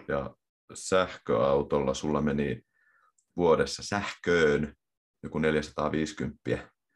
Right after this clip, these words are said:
ja sekin oli laskettu kymmenen prosentin tuolla lataushäviöllä, niin kyllä tälleen kun käy viikon töissä, tai ku-, sanotaan, että käy kuukauden töissä, niin se neljäsataa meni siinä.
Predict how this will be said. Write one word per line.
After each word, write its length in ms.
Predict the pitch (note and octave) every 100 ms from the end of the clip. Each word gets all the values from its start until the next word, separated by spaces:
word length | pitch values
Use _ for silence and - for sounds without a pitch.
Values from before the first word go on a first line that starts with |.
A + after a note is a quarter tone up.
| _ _ _ _ _ _ _
ja 60 | D#2
sekin 260 | E2+ E2+
oli 120 | D#2+ D2+
laskettu 680 | D2+ - C#2+ _ D2 D2 _ _ _ _
kymmenen 380 | - D#2 D2 D2
prosentin 540 | C#2 C#2+ C#2+ C#2 C#2+
tuolla 280 | C2+ C2 C#2+
lataushäviöllä, 1000 | D2+ D2 C2 B1+ C#2+ C2+ C2 C2 D#2 - _ _ _ _ _ _ _ -
niin 300 | D2+ - _ _ _ _ -
kyllä 180 | F2
tälleen 360 | F2 F#2+ F2 D#2+
kun 140 | D#2+
käy 220 | D#2 D#2+ D#2
viikon 380 | F#2 D#2+ D#2
töissä, 580 | D2+ G2+ E2 - D#2 - _ _ _ _
tai 240 | D#2+ -
ku-, 220 | - A#2
sanotaan, 320 | A2+ G#2+ F2+ F2
että 80 | -
käy 60 | G#2+
kuukauden 580 | - A#2+ - E2 D#2 E2+
töissä, 400 | B2+ F2+ - - _ _ -
niin 100 | D#2+
se 80 |
neljäsataa 560 | E2+ C#3 C3 - - C#2+
meni 160 | D2+ -
siinä. 400 | - A#2+ D2+